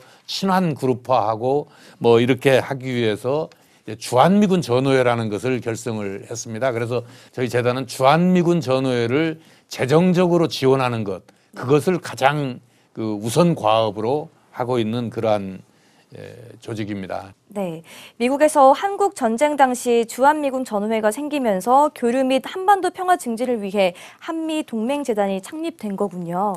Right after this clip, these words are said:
Speaker 1: 그렇습니다.
Speaker 2: 네, 그럼 창립 목적에 따라서 여러 활동을 많이 할, 하고 계신 걸로 알고 있습니다. 최근에 언론 보도를 보니까요,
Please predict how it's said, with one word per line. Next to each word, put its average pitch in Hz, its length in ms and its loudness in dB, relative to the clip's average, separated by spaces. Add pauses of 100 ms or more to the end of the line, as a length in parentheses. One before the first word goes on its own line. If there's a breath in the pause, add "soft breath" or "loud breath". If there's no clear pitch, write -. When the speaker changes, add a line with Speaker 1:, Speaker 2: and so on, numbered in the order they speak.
(120)
Speaker 1:
그렇습니다. - 400 -14
Speaker 2:
네, 185 160 -2
그럼 196 400 0
창립 359 480 -6
목적에 269 540 2
따라서 240 580 2
여러 220 240 2
활동을 320 440 -2
많이 202 340 -2
할, 330 300 -6
하고 - 260 -6
계신 240 260 -4
걸로 190 140 -4
알고 165 220 -6
있습니다. 160 460 -8 (300 loud breath)
최근에 349 460 0
언론 277 400 2
보도를 208 320 -2
보니까요, 180 640 -4